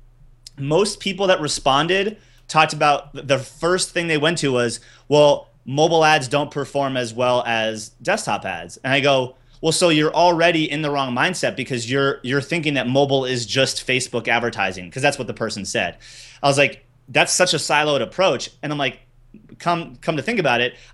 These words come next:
I know multiple people that have Facebook ads that perform way better on mobile than they do on desktop." Again, it comes down to your ad,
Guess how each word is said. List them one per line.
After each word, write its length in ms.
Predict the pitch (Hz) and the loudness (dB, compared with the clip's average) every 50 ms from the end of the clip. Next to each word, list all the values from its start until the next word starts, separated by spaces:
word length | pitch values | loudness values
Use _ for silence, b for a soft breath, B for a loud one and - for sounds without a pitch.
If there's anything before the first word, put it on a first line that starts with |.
| B | B
I 100 | 151 156 185 | 2 2 4
know 200 | 196 190 180 160 | 4 4 2 2
multiple 340 | 147 170 190 190 170 160 156 | 2 -2 -2 -2 -4 -6 -6
people 240 | 170 196 175 156 | -6 -4 -4 -2
that 120 | 139 139 131 | -2 -2 0
have 200 | 143 147 139 120 - | 0 0 0 -2 -2
Facebook 460 | - 139 147 143 - - 151 151 - - | -4 -4 -4 -4 -4 -6 -6 -6 -4 -2
ads 340 | 117 117 120 135 160 151 127 | 0 0 2 2 0 0 -2
that 140 | 135 123 - | -4 -6 -4
perform 500 | - 151 139 - - 156 156 147 143 135 101 | -6 -6 -6 -4 -2 -2 -2 -2 -2 -6 -8
way 520 | 107 113 120 131 165 214 226 214 214 208 | -12 -12 -10 -4 -2 0 2 2 2 2
better 420 | 185 180 202 202 180 165 147 127 - | 2 4 4 6 6 4 2 2 0
on 220 | 139 151 151 147 | -2 -2 -2 0
mobile 460 | 156 165 165 156 143 135 117 110 B B B B B | 0 0 2 2 0 -2 -4 -4 B B B B B
than 120 | 143 143 | -4 0
they 160 | 151 143 143 | 0 0 0
do 200 | 139 143 147 143 | 0 0 -2 -2
on 140 | 139 127 120 120 | 0 -2 -2 0
desktop." 500 | 135 170 180 - - 110 95 87 90 110 | 0 0 0 0 -4 -6 -8 -6 -8 -8
Again, 240 | 127 139 202 196 | -2 0 0 0
it 60 | 160 - | 0 -4
comes 240 | - 151 147 139 131 | -4 -6 -8 -4 -2
down 200 | 143 135 143 143 | -2 -2 -2 -4
to 280 | - - 127 120 107 104 b b b b | -6 -6 -6 -6 -6 -10 b b b b
your 240 | - 107 110 104 - - | -10 -8 -8 -8 -6 -4
ad, 500 | 98 104 104 107 110 110 117 123 120 | -2 -2 0 0 0 -2 -2 -6 -8